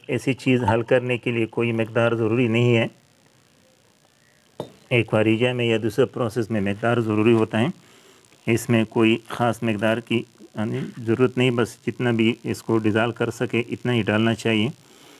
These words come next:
तो हम इसमें नाइट्रिक एसिड, यानी शुर्रे का तेज़ाब, थोड़ा थोड़ा करके डाल देते हैं, फिर आहिस्ता आहिस्ता मकदार बढ़ाते जाएंगे।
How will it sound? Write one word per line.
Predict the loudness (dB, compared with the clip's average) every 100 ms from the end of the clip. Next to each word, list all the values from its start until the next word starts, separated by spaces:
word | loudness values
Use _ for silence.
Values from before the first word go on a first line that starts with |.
| -20 -6
तो |
हम | 0 2
इसमें | 2 0 -2 -2 -2
नाइट्रिक | -2 0 2 0 2
एसिड, | 0 0 -2 -2 -10
यानी | -6 -2 -2 -4 -12 -20 -16
शुर्रे | -2 2 4 2
का | 0
तेज़ाब, | -2 -2 0 -2 -4 -12 -20 -20 -20 -20 -20 -20 _ -4
थोड़ा | 0 2 2
थोड़ा | -2 -2
करके | -2 -4 -2
डाल | 0 0 2
देते | 0 0
हैं, | 0 -2 0
फिर | 0 0
आहिस्ता | 0 -2 -2 -2
आहिस्ता | -2 0
मकदार | 0 0 0 -2
बढ़ाते | -2 -2 -2 -2
जाएंगे। | 0 0 2 0